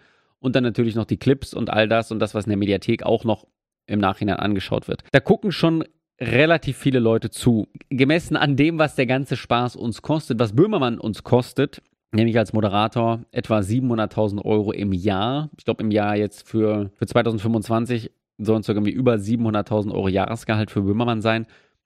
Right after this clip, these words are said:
Dazu die Kosten, äh, die Produktion der Sendung, die, die ja auch nochmal dafür bezahlt werden, zusätzlich.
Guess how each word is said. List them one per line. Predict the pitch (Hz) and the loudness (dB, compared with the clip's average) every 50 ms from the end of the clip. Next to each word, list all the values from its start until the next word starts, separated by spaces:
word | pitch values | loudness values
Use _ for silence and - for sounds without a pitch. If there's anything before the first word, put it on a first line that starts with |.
| _ - | _ 0
Dazu | 127 117 - - 180 | 0 0 2 2 2
die | 165 151 | 2 2
Kosten, | - 143 147 139 - - - 147 143 135 - 120 | 2 0 0 0 -2 -4 0 0 0 0 0 -2
äh, | 135 | 0
die | 123 113 | 0 0
Produktion | - - 123 120 110 - - 123 123 120 | 0 2 0 0 0 0 0 0 2 2
der | 113 107 95 | 2 2 2
Sendung, | 110 113 127 135 131 131 131 131 131 - - _ _ _ | 2 2 2 2 2 2 0 0 -4 -6 -10 _ _ _
die, | _ _ _ _ - 117 117 113 113 113 104 - _ _ _ - _ _ _ _ _ _ | _ _ _ _ 0 2 2 2 2 2 0 -2 _ _ _ -20 _ _ _ _ _ _
die | - 113 113 110 107 | -10 -4 0 2 4
ja | 104 85 | 4 4
auch | 117 127 135 | 4 2 2
nochmal | 135 117 117 120 120 113 | -2 -2 0 0 2 2
dafür | 113 - 113 104 | 2 0 0 -4
bezahlt | 104 - - 117 123 117 | -2 -2 -2 -2 -2 0
werden, | 120 113 110 107 | -2 -2 -2 -2
zusätzlich. | - - 190 196 156 131 - - - 147 170 - | 0 0 2 4 4 2 2 0 0 0 0 0